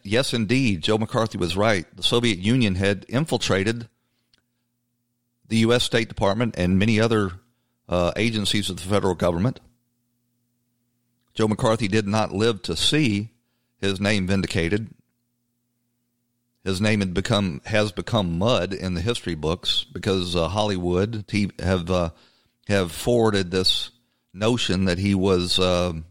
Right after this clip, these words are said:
you know, responsible for unfair, uh, prosecutions of communists. But most, almost all of the charges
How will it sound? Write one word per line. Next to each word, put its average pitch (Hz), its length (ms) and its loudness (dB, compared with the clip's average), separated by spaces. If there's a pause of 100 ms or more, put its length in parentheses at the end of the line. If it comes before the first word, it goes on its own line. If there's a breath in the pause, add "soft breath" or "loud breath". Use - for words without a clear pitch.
you 92 140 -4
know, 87 260 -2 (580)
responsible 104 540 -4
for 90 500 0 (1160)
unfair, 101 680 0 (640)
uh, 90 80 -2
prosecutions 107 1200 -2
of 87 480 -4 (520)
communists. 110 720 -4 (2250)
But - 320 -2 (560)
most, 120 720 -2 (440)
almost 143 440 0
all 160 260 2
of 113 120 -2
the 92 60 -2
charges 104 760 -2